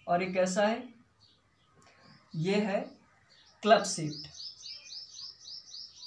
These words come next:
क्लब शेप यानी कि लौकी के आकार का है।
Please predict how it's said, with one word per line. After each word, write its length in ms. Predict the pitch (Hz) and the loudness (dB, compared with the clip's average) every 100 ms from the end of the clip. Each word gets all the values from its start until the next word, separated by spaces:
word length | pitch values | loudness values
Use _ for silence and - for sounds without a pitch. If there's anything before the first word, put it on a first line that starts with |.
| - - _ _ _ _ _ _ _ - _ _ _ _ | -18 -20 _ _ _ _ _ _ _ -20 _ _ _ _
क्लब 160 | 214 247 | -2 -2
शेप 280 | - 233 214 | -2 -2 0
यानी 240 | 202 202 | 0 0
कि 120 | 202 | 0
लौकी 300 | 185 175 185 | 4 4 2
के 100 | 180 | -2
आकार 300 | 156 147 151 | -2 0 -4
का 120 | 151 | -4
है। 100 | 156 | -8